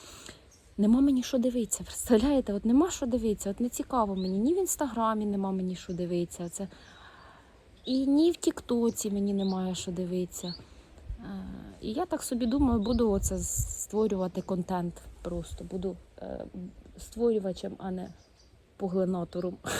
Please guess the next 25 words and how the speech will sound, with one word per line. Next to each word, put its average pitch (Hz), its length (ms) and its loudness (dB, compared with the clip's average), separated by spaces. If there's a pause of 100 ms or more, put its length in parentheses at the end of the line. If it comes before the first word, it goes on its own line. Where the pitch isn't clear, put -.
(140)
<laughs> - 360 -14
контенту. - 680 -2 (500)
Не 208 80 -2
хочеться 233 380 0
мені 202 220 2
бігти 208 320 0
в 190 40 -2
попихах. 185 640 0 (600)
Тобто, 165 260 -6 (500)
<gasps> - 480 -16
бігти, 208 420 2
бігти, 202 280 -4
ага, 202 280 -2
там 254 180 0
треба 254 280 0
зняти, 233 260 0
там 233 160 -6
треба 262 260 -2
зняти. 247 200 2
От 202 120 -2
мене 214 220 2
раніше 214 340 0
таке 202 220 -4
було, 220 300 0
що 190 240 -2